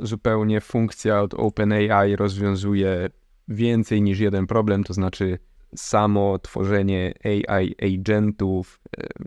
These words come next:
zapinanie im jakimś, jakiegoś function calling i inne rozbudowane, fajne, perspektywiczne, e,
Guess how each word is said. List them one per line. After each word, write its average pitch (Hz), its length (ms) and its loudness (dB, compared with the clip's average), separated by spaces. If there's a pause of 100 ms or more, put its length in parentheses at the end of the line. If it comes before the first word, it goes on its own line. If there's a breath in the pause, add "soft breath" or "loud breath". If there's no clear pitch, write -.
(200)
zapinanie 101 680 2
im 95 120 2
jakimś, 95 440 -2
jakiegoś 98 520 -4
function 104 460 0
calling 95 520 0
i 92 480 0 (360)
inne 104 380 2
rozbudowane, 98 880 0
fajne, 92 840 0 (360)
perspektywiczne, 101 920 -2
e, 92 160 -2